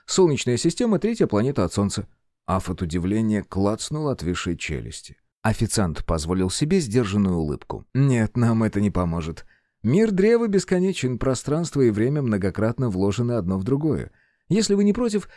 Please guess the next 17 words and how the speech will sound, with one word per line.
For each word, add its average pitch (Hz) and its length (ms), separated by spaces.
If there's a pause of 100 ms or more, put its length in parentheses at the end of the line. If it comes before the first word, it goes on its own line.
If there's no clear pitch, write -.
(100)
я 190 200
воспользуюсь 165 680
дарованной 120 840 (240)
моим 123 520
богом 117 300
способностью 185 760
и 185 40
за 185 180
долю 196 220
мгновения 202 460
скопирую 165 440
из 117 60
ваших 131 280 (280)
воспоминаний 170 580
кухню 151 380
народов 113 440
Земли. 73 520